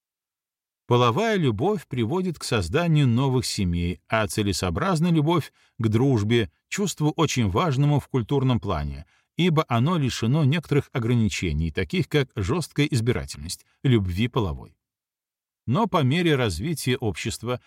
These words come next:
отношение любви к культуре постепенно теряет свою однозначность. С одной стороны, любовь противоречит интересам культуры,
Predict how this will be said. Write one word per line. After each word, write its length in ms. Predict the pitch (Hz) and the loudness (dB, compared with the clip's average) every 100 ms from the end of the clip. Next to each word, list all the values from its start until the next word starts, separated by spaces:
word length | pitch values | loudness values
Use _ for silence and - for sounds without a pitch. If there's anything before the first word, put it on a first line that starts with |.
| _ _ | _ _
отношение 680 | - 98 107 101 170 180 156 | -4 -2 0 0 2 4 4
любви 480 | 127 110 92 117 170 | 2 0 -2 -2 -2
к 60 | |
культуре 520 | _ 131 107 175 214 190 | _ -4 -4 -4 -4 0
постепенно 640 | 135 - 104 196 196 185 | -2 -4 -6 -2 0 0
теряет 460 | - 120 107 110 101 | 2 2 4 2 -2
свою 400 | - 95 104 - | -6 -2 -2 -2
однозначность. 880 | 113 98 95 80 71 - - - - _ _ _ _ _ _ _ _ | -4 -2 -2 -4 -10 -12 -14 -18 -20 _ _ _ _ _ _ _ _
С 160 | - 127 | -6 0
одной 340 | 117 113 226 | 2 2 0
стороны, 380 | 170 - 117 160 | 0 0 0 2
любовь 440 | 180 113 90 170 151 | 2 0 2 0 -2
противоречит 680 | 127 - 98 127 147 156 - | -6 -4 -2 -2 -2 -2 0
интересам 480 | 120 113 135 147 | 0 2 0 0
культуры, 560 | 131 170 151 156 113 107 | -2 -2 2 2 4 0